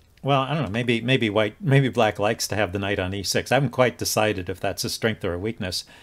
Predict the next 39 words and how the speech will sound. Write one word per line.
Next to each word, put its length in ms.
but 120
it 140
did, 320
uh, 120
force 360
an 80
exchange 580
of 200
one 380
pair 220
of 80
minor 260
pieces. 480
So 220
it's, 240
uh, 180
dealt 220
with 300
one 240
of 100
the 80
problems, 540
or 80
started 400
to 80
deal 200
with 180
one 120
of 60
the 80
problems 600
of 160
playing 280
against 360
the 80
Maroczy, 520
which 240
is 240
the, 240